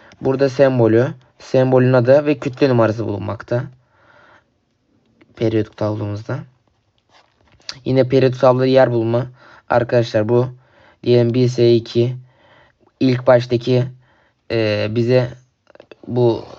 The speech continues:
satır şeylerini veriyor. İki de bizim gruplarımızı veriyor.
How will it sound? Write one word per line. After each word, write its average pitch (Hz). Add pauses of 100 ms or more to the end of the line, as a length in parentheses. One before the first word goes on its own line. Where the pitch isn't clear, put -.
satır 127
şeylerini 117
veriyor. 104 (1040)
İki 123
de 127 (520)
bizim 120
gruplarımızı 120
veriyor. 110